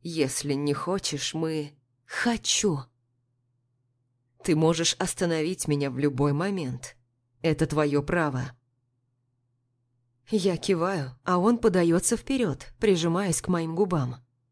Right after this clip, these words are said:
Его губы такие тёплые и мягкие, а ещё осторожные. Мирон очень бережно втягивает в рот мою верхнюю губу,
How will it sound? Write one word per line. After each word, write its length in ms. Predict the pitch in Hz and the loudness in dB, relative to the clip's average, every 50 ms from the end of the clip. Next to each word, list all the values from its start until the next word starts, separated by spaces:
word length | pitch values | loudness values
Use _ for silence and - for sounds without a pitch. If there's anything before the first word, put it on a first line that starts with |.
| _ _ _ _ _ - - - | _ _ _ _ _ -20 -12 -8
Его 360 | - 170 160 170 151 160 160 | -6 -4 -2 -2 0 -2 -2
губы 440 | 160 160 165 190 196 151 147 143 147 | -2 -2 -2 0 2 2 2 0 0
такие 480 | 147 - 185 170 160 - - 175 170 170 | -2 -4 -4 -4 -4 -4 -4 -2 -2 -2
тёплые 540 | - - - 220 208 214 - 185 185 180 - | -2 0 0 0 0 0 -4 -4 -4 -4 -4
и 200 | - 208 185 180 | -4 -4 -4 -2
мягкие, 800 | 175 180 196 214 220 190 165 - - - 175 156 135 127 127 _ _ _ _ _ _ _ _ - _ - | -2 -2 -2 -4 -4 -6 -10 -12 -10 -8 -6 -6 -6 -8 -10 _ _ _ _ _ _ _ _ -20 _ -6
а 100 | - 233 | -2 0
ещё 340 | 220 202 190 - - - 214 | 0 2 0 0 0 0 0
осторожные. 960 | - - 226 - - - 254 240 214 180 165 151 147 160 151 143 143 143 - - _ _ _ _ _ _ _ _ _ - - _ | 0 -2 -4 -4 -4 -2 -2 -2 -2 -2 -2 -2 -2 -4 -4 -4 -4 -6 -10 -14 _ _ _ _ _ _ _ _ _ -20 -14 _
Мирон 440 | - 185 170 170 175 190 202 185 190 | -2 0 2 2 2 2 2 0 0
очень 440 | - 226 220 214 - 226 220 226 214 | 2 2 0 2 2 0 -2 -2 0
бережно 500 | 196 208 214 208 196 185 160 170 180 170 | 0 2 2 2 2 0 0 0 -2 -2
втягивает 580 | - - - 190 190 185 160 180 165 165 165 - | -2 -2 -2 -2 -2 0 0 0 0 0 -2 -2
в 80 | 160 | 0
рот 240 | 160 160 180 214 220 226 | 0 0 0 0 -2 -2
мою 320 | 226 214 190 165 165 151 | -2 -2 0 0 0 0
верхнюю 480 | 143 160 185 196 - - 220 214 214 208 | 0 0 -2 -2 -4 -4 -4 -4 -2 -4
губу, 540 | 202 226 240 240 214 180 147 139 127 123 | -6 -8 -8 -6 -4 -2 -2 -2 -2 -4